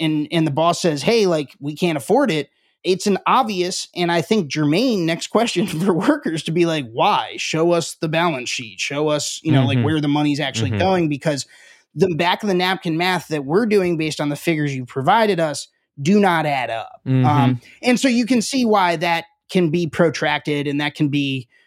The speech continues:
Speaker 1: uh, heated and difficult, you know, negotiations.
Speaker 2: Mm-hmm.
Speaker 1: But it, it happens and it gets done, man. Like, there are, you know, th-, and, and life goes on. Like, the business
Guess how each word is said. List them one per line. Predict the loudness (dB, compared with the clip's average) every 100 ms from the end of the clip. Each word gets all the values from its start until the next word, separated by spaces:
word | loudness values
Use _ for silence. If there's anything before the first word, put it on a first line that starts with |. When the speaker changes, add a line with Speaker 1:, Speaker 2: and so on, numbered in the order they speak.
| -6
Speaker 1:
uh, | 0 2 2 0
heated | -2 -6 -4 0 0 -2
and | -4 -2
difficult, | -2 -2 -4 -4 -4 _
you | -2 -2
know, | -2
negotiations. | -4 -2 -2 -2 -2 -2 0 0 -2 -4
Speaker 2:
Mm-hmm. | 0
Speaker 1:
But | 0
it, | 0 -4
it | -4
happens | 0 2 2 0 0
and | 0
it |
gets | 0 -2
done, | 0 0 0 -4 -10
man. | -8 -4 -4
Like, | -2
there | 0 2
are, | 4 2 0 -4
you | -2
know, | 0 -4 _ _ _ _
th-, | -6 -6 -8 -18 -4 0
and, | 0 2
and | 2 2 -4 -6
life | 0 2 2
goes | 2 2
on. | 2 2 -2 -6 -6
Like, | -4
the | -2
business | 0 2 2 0 -2